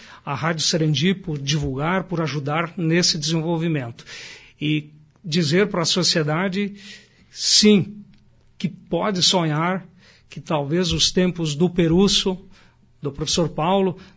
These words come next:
todos os outros prefeitos também foram importantes, mas eu gostaria de enumerar esses dois que fazem parte do P P hoje e ainda estão no nosso meio. Esse tempo está por vir.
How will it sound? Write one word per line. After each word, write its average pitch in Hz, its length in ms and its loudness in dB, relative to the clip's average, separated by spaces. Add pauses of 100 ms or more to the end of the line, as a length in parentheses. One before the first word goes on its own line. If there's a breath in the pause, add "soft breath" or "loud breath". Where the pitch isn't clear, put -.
(160)
todos 180 380 4
os 147 160 -2
outros 170 240 0
prefeitos 160 480 -2
também 180 420 2
foram 170 220 0
importantes, 160 680 0
mas 156 260 -2
eu 160 160 2
gostaria 156 400 -2
de 151 80 -2
enumerar 160 400 2
esses 165 240 -2
dois 170 300 0
que - 100 -8
fazem 156 400 -2
parte 147 380 -4
do 147 80 -4
P 151 120 -2
P 151 140 -6
hoje 170 360 0
e 185 60 0
ainda 165 300 0
estão 170 320 0
no 160 100 0
nosso 151 280 -2
meio. 175 360 2 (480 loud breath)
Esse 190 340 2
tempo 175 520 -2 (1000 loud breath)
está - 240 0
por 175 160 -2
vir. 123 300 -10